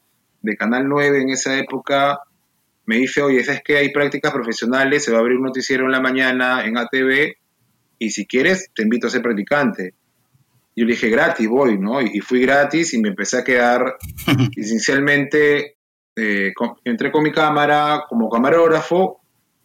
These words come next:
Speaker 1: y eso es lo anecdótico, yo quería ser camarógrafo y terminé siendo reportero. Entonces, este, porque los concursos
Speaker 2: Interesante, ¿no? El giro.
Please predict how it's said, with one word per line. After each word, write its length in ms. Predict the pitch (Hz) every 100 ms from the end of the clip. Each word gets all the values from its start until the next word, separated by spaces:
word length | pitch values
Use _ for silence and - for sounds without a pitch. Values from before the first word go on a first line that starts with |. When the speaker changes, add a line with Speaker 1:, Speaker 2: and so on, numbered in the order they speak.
| _ -
Speaker 1:
y 100 | 151
eso 100 | 175
es 40 |
lo 120 | 190
anecdótico, 640 | 147 131 175 190 117 101 110
yo 220 | 113 160
quería 200 | 160 180
ser 160 | 180 165
camarógrafo 560 | 160 135 160 135 113
y 60 | 107
terminé 300 | 113 123 143
siendo 200 | 151 151
reportero. 600 | 131 107 104 143 104 - _ _ _ _
Entonces, 320 | 123 123 135 123
este, 680 | 107 - 113 107 104 101 98
porque 300 | 120 113 117
los 80 |
concursos 380 | 113 - - 151
Speaker 2:
Interesante, 400 | 123 156 151 127
¿no? 100 | 131
El 80 | 143
giro. 420 | 135 160 123 110